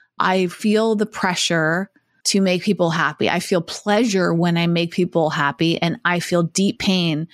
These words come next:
when I feel responsible for someone being unhappy, right? That, from what I'm taking away, is part of this social conditioning. And it's so frustrating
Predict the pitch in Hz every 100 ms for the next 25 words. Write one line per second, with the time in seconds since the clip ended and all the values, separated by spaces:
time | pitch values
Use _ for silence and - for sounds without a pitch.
0 | - - 180 170 170 - 196 175 170 175
1 | - - 175 170 - 165 160 151 170 -
2 | 165 165 160 151 156 151 143 143 143 139
3 | - - 160 _ - 160 156 - - -
4 | _ _ 185 190 185 190 _ - - 185
5 | 180 175 190 170 180 170 160 160 - -
6 | 170 165 160 160 - - - - - 180
7 | 175 170 170 180 165 160 - 165 139 131
8 | 170 170 - - _ - 214 - - 208
9 | 185 - 220 214 - 185 - 80 - 202